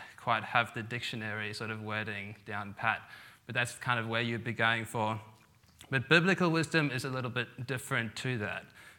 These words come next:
Um, God's wisdom is not the same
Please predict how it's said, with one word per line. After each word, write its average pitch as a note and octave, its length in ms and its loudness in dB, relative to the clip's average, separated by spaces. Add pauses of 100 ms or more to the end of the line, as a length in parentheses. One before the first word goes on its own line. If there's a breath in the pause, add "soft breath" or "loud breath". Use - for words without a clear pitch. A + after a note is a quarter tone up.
(140 loud breath)
Um, G#2 420 6 (2000)
God's C3 360 6
wisdom C3 580 0 (480 loud breath)
is A2 140 -4
not A#2+ 240 0
the B2 60 -6
same A2+ 500 2